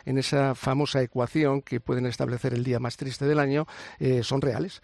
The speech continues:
son reales y que aumentan, eh, en, el peso en este mes. Este mes es un mes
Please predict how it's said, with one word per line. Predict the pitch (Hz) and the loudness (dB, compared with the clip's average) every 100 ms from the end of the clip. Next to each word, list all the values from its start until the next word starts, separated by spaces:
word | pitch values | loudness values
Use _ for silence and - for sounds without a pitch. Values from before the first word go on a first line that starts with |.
| - | -14
son | - 147 | -4 2
reales | 151 156 190 - - - | 4 4 0 -4 -16 -4
y | 151 | -2
que | - | 2
aumentan, | 131 123 170 143 147 196 - - - | 2 4 2 2 0 -2 -8 -20 -10
eh, | 131 131 120 120 131 123 | -2 0 0 -2 -2 -4
en, | 120 - | -4 -4
el | 143 120 | -4 0
peso | - 160 - 170 | 2 2 4 4
en | 147 139 | 4 4
este | 143 - 156 | 2 0 -2
mes. | 123 117 - - _ - - | 0 -2 -6 -14 _ -20 -10
Este | - 139 156 | -6 0 2
mes | 170 180 | 2 0
es | 139 135 | -2 -2
un | 139 | 0
mes | 151 180 | 0 0